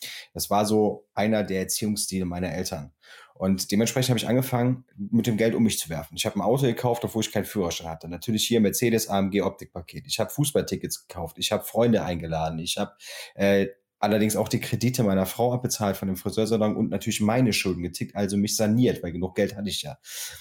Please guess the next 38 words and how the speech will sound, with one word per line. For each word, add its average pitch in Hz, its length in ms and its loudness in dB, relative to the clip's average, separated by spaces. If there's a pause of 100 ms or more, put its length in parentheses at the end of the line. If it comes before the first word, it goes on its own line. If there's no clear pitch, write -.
(360)
Und 107 180 2
irgendwie 147 280 4
so 123 120 4
nach 117 240 0
einem, 110 360 -2 (320)
ja, 113 280 0
so 110 80 0
nach 110 100 0
zwei, 120 220 0
drei 117 220 2
Wochen 208 480 -4 (640)
habe 117 120 0
ich 113 100 0
aufs 107 200 0
Konto 151 260 2
geguckt 165 320 -4
und 113 80 0
dann 113 140 0
habe 117 140 0
ich - 100 -4
halt 107 180 2
so 101 380 -2 (320)
im 107 140 -2
Schnitt 107 240 -4
so, 104 180 2
ja, 101 140 4
waren's 98 240 0
knapp - 200 -4
achtzigtausend 98 600 -4
Euro, 95 200 2
habe 87 100 -2
ich - 60 -10
auf 87 60 -8
den 85 60 -10
Kopf - 140 -18
gehauen. 65 240 -12 (760)
Einfach 110 220 0
für 95 480 2